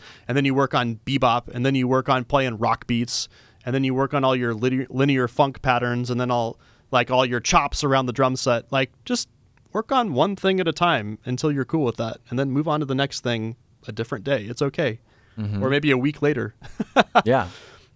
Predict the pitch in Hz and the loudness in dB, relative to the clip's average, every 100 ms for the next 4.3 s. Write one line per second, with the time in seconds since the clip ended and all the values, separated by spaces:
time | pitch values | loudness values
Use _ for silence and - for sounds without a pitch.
0 | - 254 302 190 180 202 - _ _ _ | 4 6 6 4 0 -2 -12 _ _ _
1 | 147 202 180 208 - 160 - 175 180 143 | 4 6 4 0 -4 -10 0 2 4 4
2 | 135 - 143 160 156 160 - 117 - 92 | 2 2 0 2 0 -2 0 0 2 -2
3 | 82 - 208 233 202 226 220 196 202 208 | 0 2 2 2 4 4 2 -2 -2 0
4 | 208 202 196 | 0 0 -2